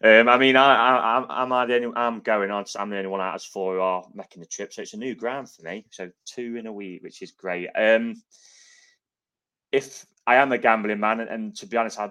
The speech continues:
I think they'll beat us. I, I, I just think that with his injuries, I, I think it might be a similar kind of performance to what West Ham put up, and they'll just nick it one nil again.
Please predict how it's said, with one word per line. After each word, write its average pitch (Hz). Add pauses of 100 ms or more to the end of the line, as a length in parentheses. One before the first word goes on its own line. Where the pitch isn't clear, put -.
I 101
think 104
they'll 92
beat 101
us. - (240)
I, 95 (160)
I, 101
I -
just -
think 101
that 101
with 95 (640)
his 101
injuries, 101
I, -
I -
think -
it 107
might 98
be 95
a 92
similar 95 (120)
kind 98
of 92 (140)
performance 95
to 95
what 90
West 90
Ham 95
put 90
up, 92
and 90
they'll 90
just - (200)
nick 95
it 92
one 90
nil 92
again. 87